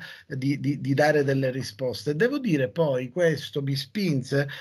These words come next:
ad andare a vedere anche negli archivi tutte le interviste che lui rilasciò e anche da, da, da quando lui si imponeva come, eh, diciamo, stravolgendo quello che era il suo modo di essere come cantante commerciale,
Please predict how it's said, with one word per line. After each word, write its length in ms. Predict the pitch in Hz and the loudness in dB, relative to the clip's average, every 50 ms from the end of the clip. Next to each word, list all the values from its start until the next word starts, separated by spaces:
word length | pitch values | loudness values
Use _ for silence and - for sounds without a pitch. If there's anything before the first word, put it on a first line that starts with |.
| - - - | -14 -8 0
ad 120 | 139 143 | 2 4
andare 280 | 160 170 190 269 302 254 | 4 6 6 4 4 4
a 60 | 170 | 2
vedere 680 | 143 143 143 139 147 147 147 139 135 131 127 123 - | 2 0 0 2 4 4 4 4 4 2 0 -2 -4
anche 340 | - 143 156 185 170 165 185 | -4 -2 -2 0 0 0 0
negli 240 | 156 143 139 131 139 | 0 0 0 0 0
archivi 540 | 135 135 - - - 143 135 123 127 120 117 | -2 -4 -4 -4 -2 -2 -2 0 -2 -4 -4
tutte 320 | - 339 269 - - 165 | -4 -4 -4 0 0 2
le 100 | 139 135 135 | 2 2 2
interviste 580 | 135 139 143 123 131 151 160 156 - 156 135 | 0 -2 -4 -4 -2 -2 -4 -2 -2 -4 -4
che 80 | 127 131 | -2 -2
lui 180 | 127 147 156 | -2 0 0
rilasciò 720 | 147 135 127 117 123 120 107 - - - 123 117 120 139 160 - - - - - - - | 0 0 0 -2 -2 -2 -4 -4 -4 -2 -2 0 0 -2 -4 -6 -10 -14 -16 -16 -18 -6
e 120 | - 170 190 | 0 4 4
anche 500 | 240 320 339 277 - - 196 - - - - | 4 4 4 2 0 2 2 0 0 0 -4
da, 180 | 127 131 143 - | -6 -6 -6 -6
da, 160 | - - - | -8 -8 -6
da 140 | - 120 117 | -4 -6 -6
quando 360 | 113 135 156 180 196 190 170 139 | -2 0 0 2 2 2 0 0
lui 320 | 127 143 156 180 190 170 | 0 0 2 2 2 2
si 420 | - - 156 147 151 156 - - | 2 0 0 0 -2 -2 -4 -4
imponeva 760 | 131 143 139 139 135 135 123 127 135 160 180 180 170 156 135 | -2 -2 -2 -2 -2 -2 -2 0 2 2 4 4 4 4 4
come, 460 | 135 - 135 151 156 165 156 147 135 139 - - - - | 2 0 0 2 4 4 4 2 0 -4 -8 -14 -18 -12
eh, 720 | - 120 131 135 131 131 127 127 120 120 123 123 117 - - - | -4 -2 0 2 2 2 2 2 0 0 0 -2 -4 -6 -8 -14
diciamo, 800 | - - - 113 110 113 120 - 151 156 175 175 160 151 135 | -16 -14 -12 -12 -8 -6 -4 0 2 2 4 4 2 0 -2
stravolgendo 800 | - - - 156 156 147 156 156 147 139 156 175 180 190 180 156 | -4 -2 2 4 4 4 4 2 0 2 2 0 2 2 0 0
quello 240 | - 147 147 160 170 | 0 0 2 2 2
che 120 | 165 156 151 | 4 2 2
era 120 | 151 165 | 2 2
il 60 | 151 | 0
suo 180 | 135 - - 139 | 0 -2 -6 -4
modo 220 | 139 151 147 147 | -2 -2 -2 -2
di 140 | 143 139 147 | 0 0 0
essere 580 | 151 151 151 143 135 - - 147 135 117 120 110 - - - - - _ | 2 2 2 0 -2 -4 -6 -4 -4 -4 -4 -6 -6 -10 -14 -14 -16 _
come 260 | - 180 190 196 175 | 0 2 4 4 4
cantante 520 | 165 - 151 151 - 165 175 170 165 170 165 | 2 2 0 0 0 0 0 0 0 -2 -2
commerciale, 960 | 175 170 165 185 226 220 - - - 180 160 147 147 151 165 185 208 226 | 0 0 0 0 0 -2 -2 -2 0 0 2 2 2 0 -2 -2 -2 -4